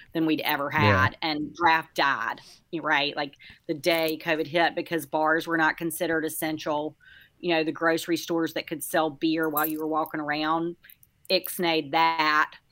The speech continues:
Speaker 1: And so there was no way to sell draft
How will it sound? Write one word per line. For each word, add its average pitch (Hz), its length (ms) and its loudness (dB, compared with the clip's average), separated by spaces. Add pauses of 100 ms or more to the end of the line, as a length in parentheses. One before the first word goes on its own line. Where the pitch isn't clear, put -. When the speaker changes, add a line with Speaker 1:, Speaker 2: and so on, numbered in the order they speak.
(320)
Speaker 1:
And 170 180 0
so 160 580 2 (420)
there 170 180 0
was 165 160 0
no 196 200 4
way 202 200 4
to 185 80 0
sell 175 340 0
draft 165 480 2